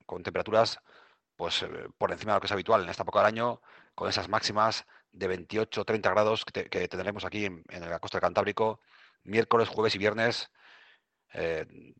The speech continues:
en la parte final de la semana. Lo iremos comentando, ya tenemos que ir preparándonos para que, pues, para tener un ambiente caluroso los próximos días y también estaremos muy atentos a esas tormentas que ya hemos avisado de que pueden tener su, intensidad, eh,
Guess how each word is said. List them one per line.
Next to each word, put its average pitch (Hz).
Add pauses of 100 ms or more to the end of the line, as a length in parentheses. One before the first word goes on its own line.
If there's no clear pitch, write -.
en -
la 90
parte -
final 95
de 98
la 87
semana. 76 (300)
Lo -
iremos 113
comentando, 170 (420)
ya 107
tenemos 107
que -
ir 107
preparándonos 107
para 98
que, 87
pues, -
para 85 (320)
tener 107
un 98
ambiente 98
caluroso 101
los 90
próximos 117
días 151 (420)
y -
también 110
estaremos 107
muy 117
atentos 127 (540)
a 98
esas 117
tormentas 120 (400)
que 92
ya 104
hemos 107
avisado 104
de 104
que 92
pueden 104
tener 104
su, 87 (600)
intensidad, 107
eh, 92